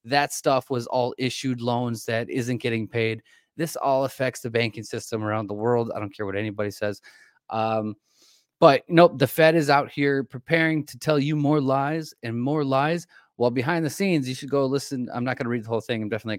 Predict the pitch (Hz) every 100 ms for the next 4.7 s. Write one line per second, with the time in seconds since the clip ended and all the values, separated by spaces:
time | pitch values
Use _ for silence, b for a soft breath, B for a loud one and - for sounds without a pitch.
0 | 113 98 110 107 101 110 104 113 - b
1 | b b _ 113 110 117 113 107 - 110
2 | 127 110 107 117 - b _ 120 160 143
3 | 139 131 123 131 127 123 127 120 120 113
4 | - _ - 113 120 113